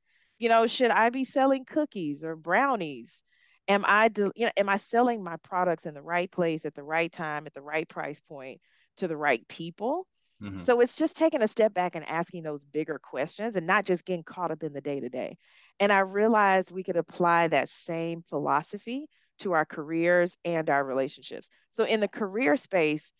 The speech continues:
Speaker 1: you know, working in your career is, "Okay, I'm doing my job, I'm doing it well, I'm doing it on time at a high quality," which is important. But
Speaker 2: Yes.
Speaker 1: working on my career is taking a step back and saying, "Am I developing the right skills at the right time,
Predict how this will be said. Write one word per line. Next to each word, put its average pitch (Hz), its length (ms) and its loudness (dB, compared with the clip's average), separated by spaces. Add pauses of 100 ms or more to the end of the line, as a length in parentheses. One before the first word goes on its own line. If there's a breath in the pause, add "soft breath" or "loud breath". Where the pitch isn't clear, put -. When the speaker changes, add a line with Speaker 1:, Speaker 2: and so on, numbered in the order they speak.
(240)
Speaker 1:
you 196 100 -4
know, 156 360 0
working 208 420 0
in 214 220 0
your 220 140 0
career 202 420 -2
is, 160 260 2
"Okay, 143 220 -4
I'm 147 120 -4
doing 185 240 -2
my 185 120 2
job, 160 360 0
I'm 143 200 -12
doing 175 220 -4
it 185 140 -2
well, 160 300 4
I'm 147 80 0
doing 156 240 -8
it 170 60 0
on 180 160 0
time 147 320 -4
at - 60 -8
a - 40 -10
high 156 220 4
quality," 147 600 -2 (680)
which 190 280 2
is 220 120 4
important. 147 580 -4 (260)
But 190 120 6
Speaker 2:
Yes. - 60 2
Speaker 1:
working 202 300 -2 (100)
on 277 300 4
my 214 160 2
career 160 380 -4
is 151 80 -4
taking 170 260 -6
a 147 80 -6
step 143 220 -6
back 156 280 -6
and 147 120 -14
saying, 143 360 -12 (800)
"Am 285 160 2
I 302 100 2
developing 185 580 0
the 143 80 -10
right 156 260 -2
skills 165 380 -4
at 156 100 -6
the 147 80 -8
right 160 260 -4
time, 147 480 -6